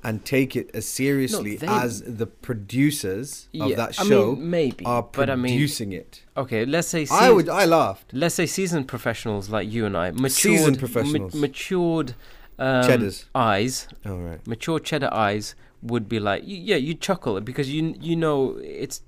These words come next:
Speaker 2: just,
Speaker 1: I chuckle.
Speaker 2: it's
Speaker 1: I
Speaker 2: having
Speaker 1: once
Speaker 2: a,
Speaker 1: got really told off
Speaker 2: it's, it's having a
Speaker 1: for
Speaker 2: laugh.
Speaker 1: chuckling at a scene in Twilight. My wife made me watch Twilight with her, and there's a moment where the, the female lead
Speaker 2: I've never seen them.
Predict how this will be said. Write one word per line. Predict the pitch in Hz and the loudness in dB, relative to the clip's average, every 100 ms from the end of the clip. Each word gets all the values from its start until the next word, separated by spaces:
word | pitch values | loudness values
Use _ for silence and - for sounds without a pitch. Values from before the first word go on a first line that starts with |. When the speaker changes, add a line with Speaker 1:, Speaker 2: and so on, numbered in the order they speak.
| - | -8
Speaker 2:
just, | 127 - - | -6 -6 -6
Speaker 1:
I | 113 | -6
chuckle. | - 120 | -4 -6
Speaker 2:
it's | 139 | 0
Speaker 1:
I | |
Speaker 2:
having | 139 123 | 2 0
Speaker 1:
once | 110 | -2
Speaker 2:
a, | |
Speaker 1:
got | 87 | -6
really | 90 92 | -6 -8
told | 90 92 95 | -8 -8 -6
off | 104 - | -8 -8
Speaker 2:
it's, | 123 - | -10 -10
it's | - - | -10 -2
having | 139 117 | 0 0
a | 104 | 0
Speaker 1:
for | |
Speaker 2:
laugh. | 101 90 | 2 0
Speaker 1:
chuckling | 110 104 98 | -2 -4 -6
at | |
a | 90 | -8
scene | - 107 | -6 -6
in | 98 | -6
Twilight. | - 104 101 90 85 | -6 -6 -6 -6 -8
My | 90 95 | -10 -6
wife | 101 101 | -4 -6
made | 101 | -6
me | 92 | -8
watch | 87 - | -8 -10
Twilight | - 98 95 80 | -8 -6 -4 -8
with | 87 | -8
her, | 90 92 110 | -10 -12 -14
and | 95 | -10
there's | 92 | -10
a | 92 | -8
moment | 98 101 95 73 | -6 -6 -6 -8
where | 90 87 - _ - _ _ - | -10 -12 -14 _ -20 _ _ -20
the, | 101 95 92 - | -10 -8 -8 -10
the | - 90 | -14 -14
female | - 107 101 98 | -10 -6 -4 -4
lead | 92 101 98 | -4 -4 -2
Speaker 2:
I've | 120 | 2
never | 131 113 | 2 0
seen | 123 107 | -4 -6
them. | 95 | -8